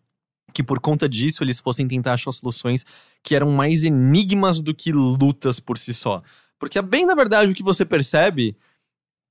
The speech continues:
é que eles meio que não te atacam va-, maior parte do tempo, é meio que eles dançando só na sua frente,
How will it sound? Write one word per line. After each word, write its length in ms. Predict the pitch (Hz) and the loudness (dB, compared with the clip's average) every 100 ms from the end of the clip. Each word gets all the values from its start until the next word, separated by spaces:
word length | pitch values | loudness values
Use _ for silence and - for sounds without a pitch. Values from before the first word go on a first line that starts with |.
| _ _ 139 | _ _ -8
é 100 | 139 | -8
que 220 | - 226 | -4 -2
eles 320 | 233 151 110 | 0 0 -2
meio 720 | 123 117 127 127 170 220 220 | -2 -2 0 2 2 2 0
que 160 | - 156 | 0 2
não 360 | 139 131 143 | 4 4 2
te 200 | 143 - | 0 -4
atacam 760 | 113 - - 131 220 - 156 123 | -6 -8 -2 0 0 0 -2 -2
va-, 400 | 110 120 127 117 | 2 2 4 2
maior 520 | 120 123 107 123 131 | 2 0 0 0 0
parte 220 | 127 120 110 | 0 0 -2
do 80 | |
tempo, 340 | 101 139 185 139 | -2 0 0 0
é 60 | |
meio 180 | 117 123 | 0 0
que 60 | 131 | -2
eles 100 | 117 | -4
dançando 560 | 120 104 - 143 147 | -2 -4 -4 -2 0
só 140 | 131 131 | -2 -4
na 60 | |
sua 140 | 117 151 | -4 -4
frente, 280 | 135 156 | -2 -2